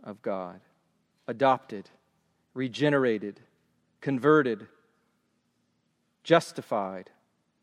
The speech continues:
sanctified. We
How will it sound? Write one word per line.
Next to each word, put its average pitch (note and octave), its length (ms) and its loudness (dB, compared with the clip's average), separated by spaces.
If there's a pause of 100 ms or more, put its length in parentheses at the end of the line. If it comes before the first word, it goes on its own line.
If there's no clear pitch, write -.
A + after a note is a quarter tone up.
(280)
sanctified. A2+ 920 -2 (920)
We A#2+ 160 -8